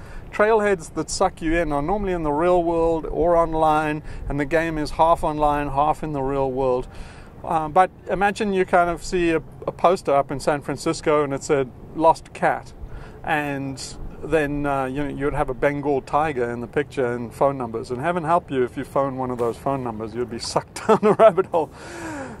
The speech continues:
So an important element of an arg is that it has a puppet master that directs all of this. So I was thinking,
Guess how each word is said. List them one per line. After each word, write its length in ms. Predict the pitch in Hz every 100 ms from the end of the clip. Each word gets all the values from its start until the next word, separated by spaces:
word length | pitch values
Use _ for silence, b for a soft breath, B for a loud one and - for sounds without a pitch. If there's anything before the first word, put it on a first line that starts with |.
| -
So 400 | 233 226 214 - - - - - - -
an 100 | 208
important 400 | 214 233 240 185
element 380 | 208 196 185 190
of 140 | 165
an 120 | 170
arg 340 | 190 202 185 156
is 200 | 160 151
that 140 | 151
it 80 | 147
has 220 | 151 143
a 60 | 139
puppet 360 | - 175 -
master 380 | 139 139 127 131
that 220 | 117 127
directs 380 | 135 131 160 -
all 120 | 131
of 120 | 113
this. 280 | 113 127 - -
So 160 | - 143
I 40 |
was 120 | 139
thinking, 480 | - 220 175 147 135